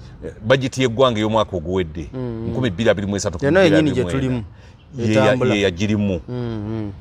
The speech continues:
Speaker 1: Amanyi bingi ebikwata ku ssente
Speaker 2: Mm.
Speaker 1: ezayisibwa
Speaker 2: Mm.
Speaker 1: n'ebirala.
Speaker 2: Mm.
Speaker 1: Naye olunaku olwajja bwe yabadde ng'atandise okusosoggola n'okutulaga kiki ekiri
Speaker 2: Mm.
Speaker 1: munda mu kyo,
Speaker 2: Mm.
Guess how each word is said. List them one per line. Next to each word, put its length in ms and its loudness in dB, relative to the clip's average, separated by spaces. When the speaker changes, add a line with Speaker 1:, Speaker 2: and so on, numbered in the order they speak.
Speaker 1:
Amanyi 360 4
bingi 360 2
ebikwata 440 2
ku 120 -8
ssente 540 -2
Speaker 2:
Mm. 400 -4
Speaker 1:
ezayisibwa 880 2
Speaker 2:
Mm. 200 -8
Speaker 1:
n'ebirala. 600 -4
Speaker 2:
Mm. 380 -4
Speaker 1:
Naye 120 10
olunaku 280 4
olwajja 240 2
bwe 80 -2
yabadde 280 0
ng'atandise 520 -4
okusosoggola 640 -2
n'okutulaga 560 -2
kiki 500 0
ekiri 380 0
Speaker 2:
Mm. 60 0
Speaker 1:
munda 220 2
mu 140 0
kyo, 260 -4
Speaker 2:
Mm. 400 -10